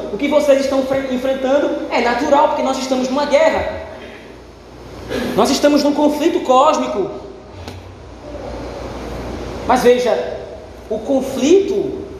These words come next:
não é Deus tentando se assentar no trono.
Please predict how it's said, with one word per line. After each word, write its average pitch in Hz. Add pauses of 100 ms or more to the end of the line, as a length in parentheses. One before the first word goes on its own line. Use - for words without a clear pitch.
(200)
não 208
é 294
Deus 202 (640)
tentando 294
se -
assentar 220
no 208
trono. 156